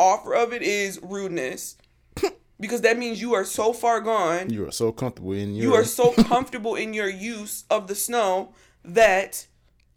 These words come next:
Speaker 1: you just asked me, and so
Speaker 2: The booger sugar.
Speaker 1: <laughs> For me, um, being out, I am, as I'm going out more, I am in awe.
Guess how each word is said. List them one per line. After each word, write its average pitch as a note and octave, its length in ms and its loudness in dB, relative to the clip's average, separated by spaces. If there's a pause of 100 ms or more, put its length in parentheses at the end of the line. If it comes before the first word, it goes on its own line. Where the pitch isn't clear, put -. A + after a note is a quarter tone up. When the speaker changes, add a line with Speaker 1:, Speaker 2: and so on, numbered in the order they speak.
(160)
Speaker 1:
you A#3+ 200 2
just C#4 240 -4
asked G#3 360 4
me, B3 260 -6
and G#3+ 180 -2
so G#3 440 -2 (140)
Speaker 2:
The - 80 -14
booger E2 260 -8
sugar. D2+ 320 -12 (400)
Speaker 1:
<laughs> - 1300 -4 (640)
For A#3 300 6
me, A#3+ 600 -4 (400)
um, A3 440 2 (220)
being A3+ 420 -2
out, G3+ 380 0
I G3+ 160 2
am, F#3+ 340 -6 (280)
as G3+ 240 0
I'm G3+ 140 -4
going G3+ 280 -2
out F3+ 240 -2
more, F#3+ 400 -2
I F#3+ 120 0
am G3+ 180 -4
in F3 200 -6 (120)
awe. D#3 380 0